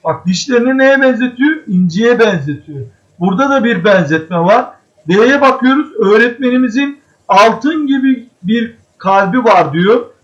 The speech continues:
Burada da yine kalbi altına benzetiliyor. Benzetme var. Ama İstanbul'da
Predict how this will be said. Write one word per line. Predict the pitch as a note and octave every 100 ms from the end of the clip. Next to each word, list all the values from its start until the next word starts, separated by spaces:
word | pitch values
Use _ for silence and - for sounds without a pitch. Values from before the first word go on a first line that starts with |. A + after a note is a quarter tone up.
| _ -
Burada | G#3 G#3+ C#4+
da | C#4 C4+ - - -
yine | G3 A#3 G#3 - -
kalbi | F3 G3 G#3 F3 B3 D#4 - _ _
altına | F3+ F3 F#3+ G3 A#3 C4+
benzetiliyor. | C4 A#3+ E3+ E3+ F3 D#3 D#3 C#3
Benzetme | D#3 D#3 D3 F3+ C4
var. | B3+ C4 - - _ _
Ama | F3 G3+ G#3 D#3 - _
İstanbul'da | E3 - - A#3+ C4+ C#4 C#4 A#3+ B3 A#3+ B3+ -